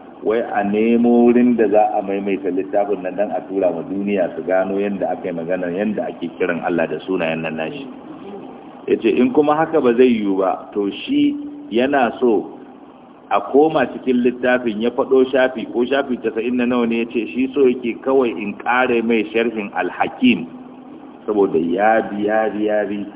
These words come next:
Abin da ya rikice, to, so yake in ƙara karanta wurin kawai. Shi in ma ba za a maimaita wurin ba, in ɗauko tun daga inda aka yi maganar Al-Hakim,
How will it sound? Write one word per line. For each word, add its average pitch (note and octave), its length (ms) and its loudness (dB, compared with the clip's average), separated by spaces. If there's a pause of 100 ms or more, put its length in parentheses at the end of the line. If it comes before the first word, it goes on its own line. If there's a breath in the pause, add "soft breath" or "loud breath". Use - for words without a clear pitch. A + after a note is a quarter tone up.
(300)
Abin G2+ 240 -8
da F#2+ 80 -6
ya F#2+ 160 -4
rikice, F2+ 400 -6
to, F2 160 -4
so A2+ 160 -2
yake A#2 160 -2
in G#2 240 0
ƙara A2+ 320 2
karanta G#2 480 0
wurin G#2 320 0
kawai. G2 360 0
Shi A#2 120 -6
in C3+ 100 -2
ma C3+ 140 0
ba C3 100 2
za B2+ 140 2
a A#2+ 80 0
maimaita A#2 240 0
wurin A2 340 0
ba, G2+ 140 -2
in G2 160 -8
ɗauko B2 420 2
tun D3 160 -2
daga B2+ 220 0
inda A#2 240 -4
aka A2+ 160 -4
yi G#2 40 -4
maganar G#2 360 -4
Al-Hakim, F#2 600 -6